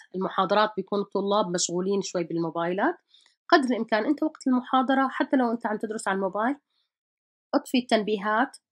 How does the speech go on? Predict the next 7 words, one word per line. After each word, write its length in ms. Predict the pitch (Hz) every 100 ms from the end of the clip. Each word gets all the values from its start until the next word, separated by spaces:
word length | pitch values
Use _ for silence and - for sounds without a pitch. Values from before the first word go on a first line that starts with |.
| _ _ _ 208
النوتيفيكيشنز 840 | 214 202 196 226 226 202 170 -
من 200 | 185 -
أي 220 | 220 196 160 160 - -
أبليكيشن 500 | 180 180 214 202 190
تاني، 420 | 202 208 226 226
الفيسبوك، 760 | 196 - 208 202 - 202 202 -
الواتساب، 640 | 170 175 220 - 220 220